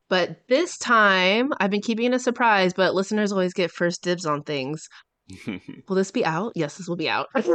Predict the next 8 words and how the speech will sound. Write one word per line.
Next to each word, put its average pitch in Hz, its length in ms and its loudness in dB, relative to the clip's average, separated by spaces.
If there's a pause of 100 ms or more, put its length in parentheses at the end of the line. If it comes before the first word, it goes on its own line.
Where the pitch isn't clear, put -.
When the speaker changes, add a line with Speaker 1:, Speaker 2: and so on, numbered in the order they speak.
(680)
Speaker 2:
Yeah. 202 320 4
Speaker 1:
Um, 170 240 -2 (720)
I'm 196 360 4
gonna 202 180 2
do 180 260 2
Echo 185 560 2
from 180 440 -2
Arcane, 180 800 -2